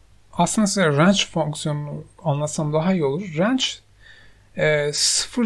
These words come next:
e, range on dediğim zaman sıfırdan ona bir küme oluşturacak yine.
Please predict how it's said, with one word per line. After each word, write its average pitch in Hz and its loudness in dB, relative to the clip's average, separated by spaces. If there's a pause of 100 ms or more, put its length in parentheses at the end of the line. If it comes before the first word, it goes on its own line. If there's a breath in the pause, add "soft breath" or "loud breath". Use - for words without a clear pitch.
(140)
e, 160 0
range 208 2
on 247 0
dediğim 143 -4
zaman 165 0
sıfırdan 185 0
ona 175 4
bir 214 2
küme 185 2
oluşturacak 127 -4
yine. 131 -10